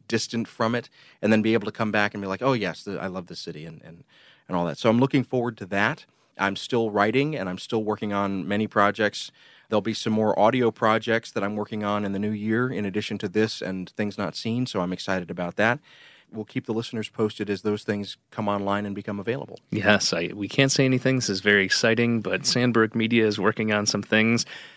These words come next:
Speaker 2: It, they also remain, uh, not seen, but, <laughs> but I have heard something, and, uh, that is very exciting. So
Speaker 1: Yeah.
Speaker 2: listeners, stay tuned.
Speaker 1: Yeah. But, uh, I mean, one of the things that I'm excited about is the fact that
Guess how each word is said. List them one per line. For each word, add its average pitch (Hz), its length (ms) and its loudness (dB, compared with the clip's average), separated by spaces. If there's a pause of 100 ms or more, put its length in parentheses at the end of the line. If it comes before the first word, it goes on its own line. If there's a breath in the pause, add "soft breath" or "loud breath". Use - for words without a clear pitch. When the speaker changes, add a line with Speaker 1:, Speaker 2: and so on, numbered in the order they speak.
(100 loud breath)
Speaker 2:
It, - 120 -4
they 123 460 4
also 135 340 4
remain, 95 520 2
uh, 85 300 -4
not 95 280 2
seen, 110 380 2 (100)
but, 98 240 2
<laughs> - 160 -6
but 110 160 4
I 113 100 6
have 143 300 4
heard 143 340 2
something, 98 580 0
and, 98 300 -4
uh, 110 160 4
that 135 140 4
is 160 160 0
very 139 180 6
exciting. 135 400 2
So 95 320 0
Speaker 1:
Yeah. 139 100 -2
Speaker 2:
listeners, 131 380 2
stay 101 220 4
tuned. 117 500 0 (140)
Speaker 1:
Yeah. 110 240 -4 (500 loud breath)
But, 147 200 8
uh, 135 180 4 (280)
I 139 80 4
mean, 131 340 2
one 143 140 6
of 208 60 2
the 156 60 2
things 127 280 -2
that 98 100 2
I'm 240 140 4
excited 98 360 2
about 90 300 -6
is 113 140 -6
the 120 80 -2
fact 120 320 2
that 113 280 0